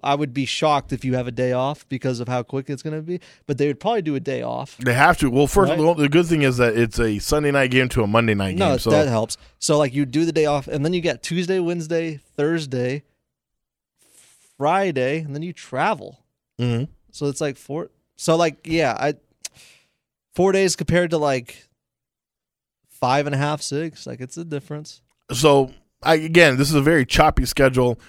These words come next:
Speaker 2: and a lot of road, a lot of road traveling. Uh, I think David Moore today on the, uh, on the Muser said they travel, like, over twenty-two thousand miles, which is kind of big because you're, you're not an East Coast team traveling, you know,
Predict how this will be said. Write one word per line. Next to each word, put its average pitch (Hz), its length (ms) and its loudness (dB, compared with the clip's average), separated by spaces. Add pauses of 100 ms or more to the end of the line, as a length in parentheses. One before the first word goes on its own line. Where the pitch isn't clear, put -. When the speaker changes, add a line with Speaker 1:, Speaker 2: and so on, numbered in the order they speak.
(360)
Speaker 2:
and 123 120 4
a 113 40 2
lot 127 240 6
of 143 140 8
road, 127 520 6
a 107 200 0
lot 117 220 4
of 123 140 4
road 113 240 4
traveling. 101 540 2
Uh, 98 140 2
I 98 80 0
think 135 180 -2
David 120 240 4
Moore 113 160 2
today 110 240 2
on 104 120 0
the, 98 240 0
uh, 90 200 -2 (420)
on 98 160 2
the 95 80 0
Muser 107 300 0
said 104 220 0
they 101 120 0
travel, 104 680 2
like, 98 180 0
over 110 200 2
twenty-two 117 440 0
thousand 110 400 2
miles, 110 500 2 (320)
which 101 200 0
is 101 180 -2
kind 117 260 4
of 98 280 -2 (140)
big 117 360 2
because 107 480 -2 (340)
you're, 127 360 6
you're 127 160 4
not 143 160 8
an 120 60 4
East 127 260 0
Coast 117 240 4
team 123 220 2
traveling, 110 500 2
you 113 80 -2
know, 101 240 0